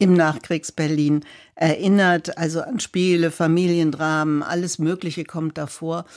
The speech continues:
Und dann gab's auch mal ein anderes, muss ich auch noch mal sagen. Es gibt eine, einen Roman von ihr, Kalter Hund, äh,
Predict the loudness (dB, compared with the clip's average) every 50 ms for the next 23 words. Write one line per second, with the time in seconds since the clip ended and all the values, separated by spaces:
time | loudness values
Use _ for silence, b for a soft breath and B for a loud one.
0 | B B B B B B B B B _ _ 0 0 0 -2 -2 0 2 2 2
1 | 2 0 -2 -6 -6 -8 -8 -6 -6 -4 -4 -4 -6 -6 -4 -4 -4 -4 -2 -2
2 | -2 -2 -4 -8 -4 -2 -2 -2 0 -2 -2 -4 -4 -4 -4 -4 -6 -6 -6 -8
3 | -10 -10 -8 -4 -2 2 4 4 4 4 2 0 -4 -2 0 0 2 2 2 2
4 | 2 2 2 2 2 2 0 0 -2 -4 -6 -4 -6 -8 -8 -6 -4 -4 -4 -4
5 | -4 -4 -2 0 2 4 4 4 2 0 -2 -6 -8 -8 -8 -8 -8